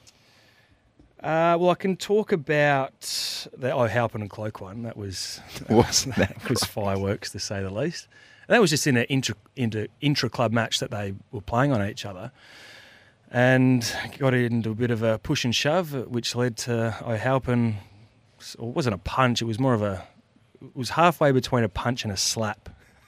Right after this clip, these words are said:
Speaker 1: <laughs> What, I don't know what you'd call that. Uh, Cameron Cloakes hit the deck, and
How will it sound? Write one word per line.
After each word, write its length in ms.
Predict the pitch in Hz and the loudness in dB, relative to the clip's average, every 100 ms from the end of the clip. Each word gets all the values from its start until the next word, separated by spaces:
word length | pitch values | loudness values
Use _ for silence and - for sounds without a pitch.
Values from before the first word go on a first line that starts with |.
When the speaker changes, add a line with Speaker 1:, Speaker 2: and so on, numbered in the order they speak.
| - | -14
Speaker 1:
<laughs> 80 | - - - - 185 180 - - | -12 -10 -6 -4 -4 -6 -12 0
What, 260 | 143 151 | 2 4
I 80 | 147 | 4
don't 140 | 147 | 6
know 80 | 139 | 4
what 140 | 120 123 | 2 2
you'd 160 | 110 | -2
call 240 | - 127 120 | 0 2 2
that. 220 | 101 - _ - - - - | 0 -4 _ -20 -20 -20 -6
Uh, 480 | 117 113 113 113 127 - _ _ _ _ - | 0 2 2 2 -2 -8 _ _ _ _ 0
Cameron 280 | 170 160 | 4 4
Cloakes 300 | 131 131 120 | 4 2 0
hit 140 | - 170 | 0 -2
the 80 | 101 | 0
deck, 340 | 123 160 - | 2 2 2
and 400 | 139 135 131 131 | 0 0 -2 -4